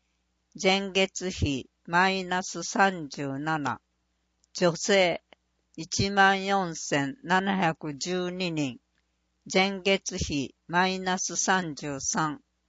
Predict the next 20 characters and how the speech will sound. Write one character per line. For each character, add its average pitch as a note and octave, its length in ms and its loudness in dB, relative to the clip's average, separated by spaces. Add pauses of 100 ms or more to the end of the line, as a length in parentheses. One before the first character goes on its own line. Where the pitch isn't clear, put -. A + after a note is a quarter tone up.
(500)
世 - 360 2
帯 G3 240 6
数 C3+ 460 -4 (380)
一 F#3+ 360 -4
万 F#3+ 400 2
四 F#3+ 380 0
千 C#3+ 500 -2
百 G3+ 440 -2
十 F3 420 -4
六、 D#3+ 420 -4 (800)
前 F#3+ 340 4
月 F#3 380 0
比 C#3 340 6 (120)
マ F3+ 240 0
イ F#3+ 160 -2
ナ F#3 160 2
ス E3+ 280 -4
三 F3 460 -2
十 C#3 300 -4
三、 D3+ 360 -2